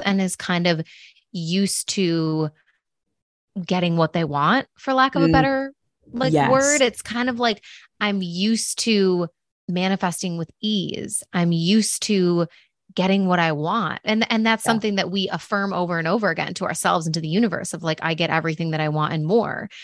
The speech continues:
Speaker 1: And
Speaker 2: Mm-hmm.
Speaker 1: it's a belief that we hold and believe to be true. And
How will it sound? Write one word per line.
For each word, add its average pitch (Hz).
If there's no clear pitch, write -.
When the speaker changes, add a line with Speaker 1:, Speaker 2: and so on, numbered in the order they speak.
Speaker 1:
And 180
Speaker 2:
Mm-hmm. -
Speaker 1:
it's 190
a 185
belief 185
that 170
we 175
hold 175
and 160
believe 165
to 160
be 156
true. 190
And 180